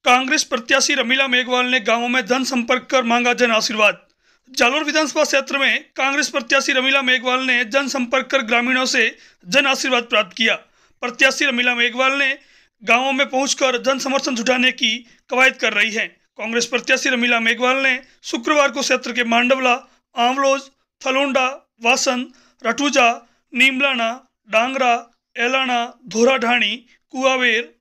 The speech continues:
उमेदाबाद, केसवना, सांफाड़ा व कोलर में जनसंपर्क कर सरकार की योजनाओं की जानकारी देते हुए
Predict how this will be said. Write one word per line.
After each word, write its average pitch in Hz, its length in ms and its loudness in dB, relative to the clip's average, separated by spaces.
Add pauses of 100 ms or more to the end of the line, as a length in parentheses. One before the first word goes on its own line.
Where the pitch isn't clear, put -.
(280)
उमेदाबाद, 240 600 0 (400)
केसवना, 262 540 -2 (400)
सांफाड़ा 254 520 0 (220)
व 240 100 -4
कोलर 262 360 2
में 254 180 -2
जनसंपर्क 254 520 -2
कर 233 300 -2
सरकार 277 380 2
की 277 140 -4
योजनाओं 247 380 -2
की 240 140 -4
जानकारी 247 460 0
देते 220 280 -2
हुए 233 240 0